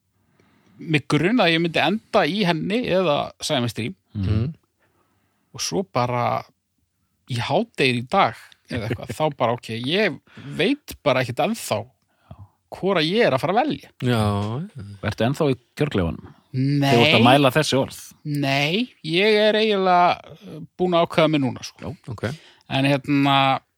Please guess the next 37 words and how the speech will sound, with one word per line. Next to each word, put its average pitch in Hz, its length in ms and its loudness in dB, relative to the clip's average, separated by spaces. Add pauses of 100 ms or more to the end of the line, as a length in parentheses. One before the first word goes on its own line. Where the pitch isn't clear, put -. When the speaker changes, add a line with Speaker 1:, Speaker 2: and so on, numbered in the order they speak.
(2000)
Speaker 1:
Siamese 160 400 2
Dream 156 240 0
er 139 140 -2 (120)
gríðar 143 640 -2 (840)
góð 123 340 -2
plata, - 300 -12 (200)
Speaker 2:
Mm. 95 120 -2
Speaker 1:
finnst - 200 -6
mér. 123 120 -18 (300)
Speaker 3:
Já. 95 180 -6 (680)
Speaker 1:
Og - 60 -2
Speaker 2:
Hún 120 80 6
er 117 40 8
Speaker 1:
ég 113 40 8
Speaker 2:
mjög 104 160 6
góð, 101 160 -2
Speaker 1:
og 123 240 -6
Speaker 2:
hún 107 60 4
er - 40 4
Speaker 1:
ég 127 60 0
Speaker 2:
frábær. 120 320 4 (280)
Speaker 1:
Já, 123 280 -10
og - 160 -18 (200)
Speaker 3:
Og 147 260 4
Speaker 1:
ég 131 80 -4 (180)
hélt 143 300 0
ég 156 80 0
myndi 143 240 -2
enda 139 260 -4
þar, - 420 -6
en 123 100 -10
Speaker 3:
hvaða 160 280 6
Speaker 1:
ég 160 60 -2
Speaker 3:
plata 151 280 2 (220)
er 135 100 -4 (320)
almennt 143 720 -2 (460)
svona 123 320 -6